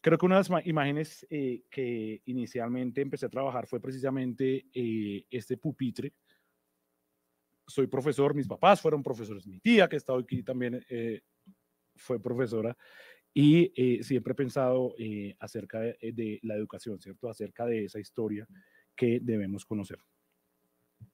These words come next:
Llegamos efectivamente a, a conclusiones de, ¿cierto? Cómo esto representa el cuerpo, cómo esto se rompe, cómo esto efectivamente se fractura, cómo esto se, se repara de alguna manera.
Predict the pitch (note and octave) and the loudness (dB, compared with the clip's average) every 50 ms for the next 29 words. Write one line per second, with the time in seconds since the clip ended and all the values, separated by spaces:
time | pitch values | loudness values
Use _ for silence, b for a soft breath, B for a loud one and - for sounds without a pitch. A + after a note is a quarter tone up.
0 | _ _ b b b b b b b b b b b b _ _ _ _ _ _ | _ _ b b b b b b b b b b b b _ _ _ _ _ _
1 | - G3 F#3+ F3+ F3 D3+ D#3 E3 F#3 E3+ F3+ F3+ D#3+ - D#3 C#3 C3 D3 D#3 C#3 | -10 0 4 6 8 8 8 6 6 4 4 2 2 4 6 6 6 6 4 4
2 | D#3 D#3+ D#3+ - D#3 D3 C3+ C3+ B2+ - B2+ C#3 - C#3+ C3 - C3+ B2+ - C3+ | 2 2 4 4 6 6 6 6 4 2 -2 0 0 0 0 2 2 2 6 6
3 | C3 A#2+ C3 B2+ C3 D3 D3+ D3 D#3 D#3 C#3+ - _ _ _ - - A2 G#2+ G#2 | 8 8 8 8 10 10 12 12 10 8 4 -4 _ _ _ -10 -6 -6 -4 -2
4 | - C#3 - - - D3 C3+ C#3+ D3 D#3 D#3+ E3 D#3 - - - D3+ D3+ D3+ D3+ | -2 -4 0 6 6 8 8 10 10 10 10 10 10 8 4 2 2 4 6 4
5 | D3 D3 D3 - B2+ A#2+ - - B2 A2+ A2 G2+ - A#2+ B2+ B2+ - - D#3 C3+ | 4 2 0 0 -2 -4 -4 -4 -4 -4 -4 -2 -2 -4 -4 -2 2 4 4 4
6 | C3 - - - - C#3 C3 C3 C3 C3 - - D3+ - D3+ B2+ A2+ B2+ C3+ C3 | 4 2 0 2 4 4 4 6 4 4 4 0 4 6 6 6 8 8 8 8
7 | C3 A#2 - B2 - B2 A2+ A2+ A2 A2 - - C3 A#2+ B2+ G#2+ - A2+ G#2+ G#2+ | 8 4 0 -4 -2 -4 -2 -2 -2 -2 -2 -4 -4 -4 -6 -6 -4 -4 -4 -2
8 | A2+ A2+ G#2+ - A#2 - B2+ G#2+ B2 B2 - _ _ - C#3+ C3+ C3 B2+ B2 A#2+ | -2 -4 -4 -6 -8 -10 -10 -10 -12 -14 -14 _ _ -4 -4 -2 -2 -4 -4 -6
9 | _ _ _ _ _ _ _ - A#2+ B2 A#2 - - C3 - D3 C3+ C3+ B2+ A#2 | _ _ _ _ _ _ _ -6 -4 -4 -2 -2 -4 -2 0 2 2 2 0 -4
10 | - - - C3 B2 A2+ A2 A#2+ A2+ G#2+ - _ D#3 D3+ D3 C#3+ C#3 C#3 D3+ D#3+ | -8 -12 -8 -4 -4 -4 -4 -4 -6 -8 -4 _ 2 4 4 4 2 0 -2 -4
11 | C3+ A#2+ A#2 A#2 A2 A2 G#2+ G2+ A2+ B2 A#2+ A#2 A2+ G#2 A2 | -6 -6 -6 -6 -6 -8 -10 -8 -8 -6 -6 -6 -8 -8 -10